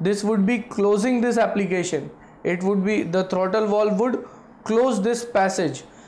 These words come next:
that is, the supply of fuel is reduced. And when the supply of fuel is cut, the engine again come back to its original speed. This fly balls, when they,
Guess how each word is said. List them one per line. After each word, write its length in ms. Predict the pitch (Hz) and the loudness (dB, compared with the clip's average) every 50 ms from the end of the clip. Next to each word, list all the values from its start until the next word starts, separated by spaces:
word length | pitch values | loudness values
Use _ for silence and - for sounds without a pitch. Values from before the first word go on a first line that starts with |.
| - - - | -20 -8 -4
that 180 | 160 170 185 190 | -2 -2 0 0
is, 160 | 208 208 185 | 0 0 0
the 100 | 214 208 | 0 0
supply 460 | 208 202 185 180 180 190 202 202 214 | 0 -2 -2 0 2 2 4 4 4
of 200 | 214 208 202 208 | 4 2 0 0
fuel 240 | - 208 208 208 220 | -2 0 0 2 2
is 220 | 240 233 190 196 | 0 0 0 0
reduced. 460 | 185 208 202 190 185 151 135 127 - - - - - - - - - - - - - | 0 0 0 2 2 0 0 -2 -6 -12 -20 -20 -20 -20 -20 -20 -20 -20 -20 -10 -6
And 300 | - 165 180 190 185 175 | -4 -2 0 0 0 0
when 200 | 190 208 240 240 | 0 0 0 2
the 120 | 226 247 233 | 0 0 2
supply 440 | 233 214 202 208 214 220 220 226 | 0 0 0 0 2 2 2 4
of 180 | 226 220 220 220 | 2 0 0 -2
fuel 220 | - 214 214 214 | -2 0 0 0
is 180 | 214 208 196 - | 0 -2 -2 -4
cut, 420 | - - 208 190 214 220 - - - - - - - - - - | -4 -2 0 0 0 0 -2 -8 -14 -18 -20 -20 -20 -16 -10 -4
the 200 | 170 185 175 175 | -2 -2 0 0
engine 440 | 190 196 202 202 190 220 233 233 214 | 2 2 2 2 2 2 0 0 0
again 520 | - 175 180 185 202 208 214 214 214 202 | -2 -2 0 0 0 0 0 0 0 0
come 300 | - 208 202 202 202 202 | 0 0 0 2 2 2
back 380 | 190 190 190 202 202 - - - | 2 2 2 2 0 -2 -4 -2
to 120 | 202 190 190 | 0 2 2
its 200 | 196 202 196 - - | 2 0 -2 -2 -2
original 460 | 175 180 180 196 185 185 185 185 185 | 0 0 2 2 2 2 2 0 0
speed. 540 | 185 - - - 190 185 190 208 196 - - - - - - - - - | -2 -4 -6 -2 0 0 2 0 0 -2 -6 -10 -18 -20 -20 -20 -12 -6
This 320 | 160 175 202 208 202 - | -2 0 0 0 0 -2
fly 300 | - - 185 175 180 196 | -2 -2 0 2 2 2
balls, 480 | 190 196 202 208 220 233 240 220 202 196 | 2 2 2 2 2 2 0 -2 -4 -2
when 260 | 196 190 190 190 190 | -2 0 0 2 2
they, 280 | 185 185 190 190 190 | 2 2 2 2 0